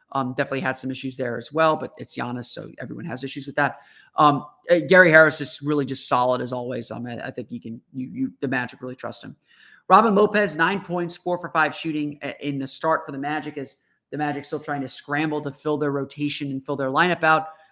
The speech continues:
now that they're down Jumo Kiki. Hassani Gravett will be out. Gravett, or Hun-, Hassani Gravett will be out.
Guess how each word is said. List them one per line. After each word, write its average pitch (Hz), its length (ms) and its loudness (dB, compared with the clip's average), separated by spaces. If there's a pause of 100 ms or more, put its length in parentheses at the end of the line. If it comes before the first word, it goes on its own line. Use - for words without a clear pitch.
(180)
now 143 160 0
that 139 160 -6
they're 135 100 -4
down 127 340 -4
Jumo 117 320 -10
Kiki. 180 540 -4 (240)
Hassani 135 300 -2
Gravett 175 320 4
will 190 100 2
be 170 160 2
out. 160 240 4 (420)
Gravett, 170 400 2
or 147 140 0
Hun-, 165 180 -4
Hassani 165 380 -4
Gravett 165 340 2
will 160 120 -4
be 156 180 -2
out. 156 220 -2